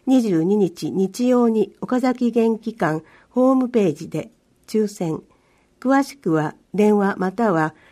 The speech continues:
岡崎元気館にあるチラシ同ホームページで。第一期、四月から六月、教室受講生募集。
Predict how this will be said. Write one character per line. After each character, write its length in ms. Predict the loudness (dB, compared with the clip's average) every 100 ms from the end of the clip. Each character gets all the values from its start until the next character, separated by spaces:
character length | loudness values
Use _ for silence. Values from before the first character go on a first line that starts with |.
| _ _ _ -8
岡 220 | -4 0
崎 300 | 0 -2 0
元 260 | 2 0
気 120 | -2 -6
館 220 | -2 0
に 160 | 0
あ 80 | 0
る 240 | -2 -4 -12 _
チ 180 | -2
ラ 140 | 0 0
シ 340 | -2 -4 -4 _
同 300 | -2 2 2
ホ 260 | -2 0 2
ー 40 |
ム 160 | 2 0
ペ 180 | 0 -2
ー 40 |
ジ 160 | -2 -10
で。 200 | -12 -16 _ _ _ _ _ _ _ _ _ _ _ _ _ _ -4
第 440 | 0 2 2 2
一 60 | 0
期、 380 | -4 -6 -6 -8 _ _ _ _
四 180 | -4 0
月 320 | 0 -2 -4
か 140 | -2
ら 160 | 0 -2
六 300 | -4 -2 0
月、 500 | 0 0 -2 -4 -4 _ _ _ _ _ _
教 260 | 2 2
室 260 | 0 -4 -4
受 200 | -2 -4
講 260 | 0 0
生 320 | 0 0 -2 -2
募 200 | -6 -8
集。 440 | -4 0 0 -2